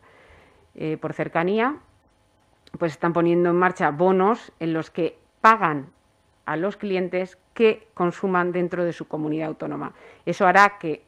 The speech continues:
los clientes, mm, de la Comunidad Valenciana o de la, eh, o de la Comunidad Andaluza, eh, pues pasen las vacaciones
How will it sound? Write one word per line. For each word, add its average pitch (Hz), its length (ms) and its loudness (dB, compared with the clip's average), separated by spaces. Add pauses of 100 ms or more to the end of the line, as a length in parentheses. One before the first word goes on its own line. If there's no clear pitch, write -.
(120)
los 160 200 -6
clientes, 175 640 -2 (560)
mm, 175 280 -4
de 156 120 -4
la 151 140 -4
Comunidad 160 340 -2
Valenciana 190 640 -2 (340)
o 165 140 -8
de 165 100 -4
la, 151 460 -8 (180)
eh, 160 160 -8
o 147 80 -6
de 147 100 -6
la 143 100 -6
Comunidad 156 540 -6
Andaluza, 190 680 -2 (480)
eh, - 100 -10
pues 175 220 0
pasen 180 380 2
las 180 100 4
vacaciones 196 520 -2